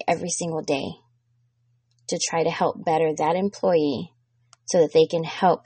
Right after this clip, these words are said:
your business. And so, um, I just wanna leave you with that, just some things to think about, because, um, we just don't realize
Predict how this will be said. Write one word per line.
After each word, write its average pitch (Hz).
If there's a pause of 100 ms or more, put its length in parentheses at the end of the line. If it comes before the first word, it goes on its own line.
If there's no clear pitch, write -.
your 165
business. - (1080)
And 175
so, 160 (320)
um, 170
I 190
just 233
wanna 196
leave 180
you 185
with 175
that, 160
just 202
some 240
things 214
to 175
think 156
about, 147 (760)
because, 175 (520)
um, 165 (1040)
we 202
just 247
don't 254
realize 208